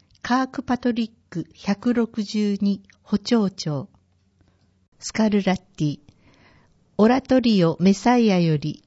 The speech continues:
シオンの娘よ、大いに喜べ、ヘンデル。無伴奏バイオリンソナタ第一番より、フーガ、プレスト、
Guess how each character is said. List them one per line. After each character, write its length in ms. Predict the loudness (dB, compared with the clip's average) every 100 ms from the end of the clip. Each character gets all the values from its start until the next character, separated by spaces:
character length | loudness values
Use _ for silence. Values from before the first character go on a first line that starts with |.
| -8
シ 320 | -2 2 4
オ 80 | 4
ン 160 | 4
の 80 | 4
娘 520 | 2 0 0 2 2
よ、 260 | 2 -2 -4 0
大 240 | 4 4
い 120 | 4
に 200 | 4 2
喜 80 | 2 2 0 -2 -2
べ、 160 | -4 -8 -20 _ _
ヘ 180 | 2 4
ン 120 | 4
デ 120 | 4
ル。 220 | 2 -2 -10 _ _ -20 -20 _ _ _ _ _ _
無 140 | 4 6
伴 280 | 4 2
奏 340 | 0 0 2 2
バ 240 | 2 2
イ 120 | 4
オ 60 | 2
リ 160 | 4 2
ン 100 | 2
ソ 180 | 0
ナ 160 | 2 2
タ 220 | 0 -2
第 380 | 2 2 2 0
一 340 | -2 -4 -2
番 300 | 2 2 2
よ 140 | 2 0
り、 200 | -2 -8 _ _ -2
フ 320 | 2 4 4
ー 40 |
ガ、 220 | 2 0 -4 _
プ 120 | 2
レ 120 | 2
ス 220 | 2 -4 -6
ト、 240 | -6